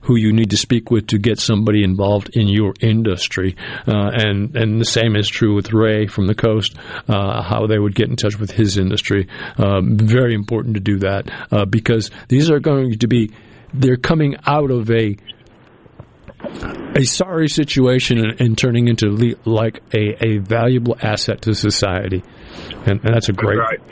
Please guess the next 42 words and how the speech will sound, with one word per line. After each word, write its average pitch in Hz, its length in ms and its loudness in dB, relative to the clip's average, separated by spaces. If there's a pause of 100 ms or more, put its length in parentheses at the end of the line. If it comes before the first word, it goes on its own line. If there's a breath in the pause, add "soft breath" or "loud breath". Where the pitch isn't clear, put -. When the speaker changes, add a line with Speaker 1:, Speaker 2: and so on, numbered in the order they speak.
Speaker 1:
that's 113 200 0
a - 60 -4
great 107 420 0
thing 90 320 -2
because, 98 360 0
uh, - 840 -4 (1300)
Speaker 2:
I, 113 340 -2
I've 139 100 -8
got 151 180 -2
a 139 40 -6
couple 139 300 -8
of 135 80 -2
guys 139 260 -2
that 127 100 -4
work 135 280 -2
for 127 60 -8
me 120 160 -2
now 120 340 -2
that 113 280 0 (240)
were 131 220 2
in 135 140 -2
that 120 140 -2 (100)
situation. 113 760 -2 (100)
Uh, 104 200 0
they 120 120 0
made 135 320 -2
some 120 120 -6
bad 127 280 -2
choices. 151 500 -2 (140)
Speaker 1:
Yes. 107 320 0
Speaker 2:
They 127 60 -6
got 131 140 -10
themselves 127 500 -2
in 127 140 0
a, 120 260 -2
in 127 60 0
a 120 60 -2
predicament. 143 800 -2 (260 loud breath)
Uh, 117 220 2
but 127 160 -2
when 135 160 -2
they, 156 240 0